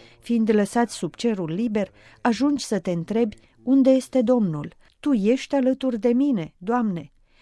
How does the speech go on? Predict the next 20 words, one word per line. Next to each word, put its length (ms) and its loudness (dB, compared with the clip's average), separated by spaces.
Și 200 0
Suzana 560 0
din 140 -4
cartea 380 -2
profetului 600 -2
Daniel 480 0
avea 260 0
același 420 -2
sentiment 640 -2
de 180 -2
nedumerire, 840 0
dar 220 0
în 120 0
același 500 -2
timp 340 -2
avea 280 -2
totală 520 -2
încredere 680 -2
în 180 -2
Dumnezeu. 600 -2